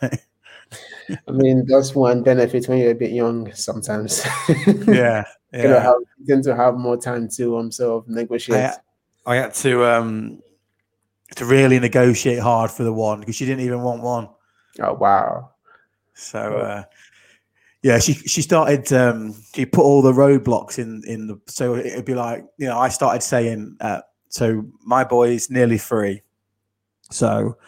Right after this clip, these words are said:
Speaker 1: about thirty-one, thirty-two, I'm sort of saying, "Do you know what? I'll," my wife's, uh,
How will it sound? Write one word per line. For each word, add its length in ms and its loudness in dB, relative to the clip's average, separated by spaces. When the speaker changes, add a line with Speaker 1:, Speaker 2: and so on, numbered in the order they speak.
Speaker 1:
about 280 2
thirty-one, 600 4
thirty-two, 640 -2
I'm 120 -8
sort 240 -6
of 60 -10
saying, 180 -14
"Do 100 -20
you 60 -10
know 60 -8
what? 220 2
I'll," 300 -10
my 100 2
wife's, 360 2
uh, 80 2